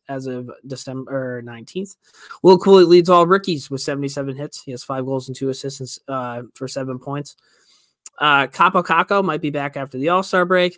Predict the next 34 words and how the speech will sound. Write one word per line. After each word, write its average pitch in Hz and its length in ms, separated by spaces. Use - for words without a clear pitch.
The 156 120
Rangers 151 320
sent 147 220
Filipino 151 480
to 143 80
Michigan 143 420
neurologist 135 480
Jeffrey 131 300
Kutcher, 180 400
who 165 100
is 135 120
a 131 40
go-to 139 340
independent 135 440
concussion 160 420
expert 151 320
around 120 200
the 113 60
league. 156 300
And 143 220
the 139 60
plan 185 360
is 156 220
for 151 140
Brennan 160 260
Othmann 151 360
to 139 40
have 139 140
a 131 40
full 156 220
year 143 140
down 135 180
in 127 80
Hartford. 143 500